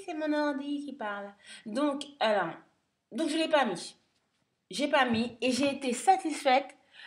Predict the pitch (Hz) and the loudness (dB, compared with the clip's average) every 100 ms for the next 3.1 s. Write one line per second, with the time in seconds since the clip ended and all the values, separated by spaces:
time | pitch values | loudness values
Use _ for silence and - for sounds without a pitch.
0 | - - _ 269 269 - 240 233 233 302 | -20 -20 _ 4 4 2 0 2 0 0
1 | 285 233 220 240 220 214 202 247 233 208 | 0 2 0 -2 -2 -2 -4 -6 -6 -6
2 | - _ - - 185 - 165 - 123 - | -8 _ -12 -6 -4 -6 -8 -6 -6 -8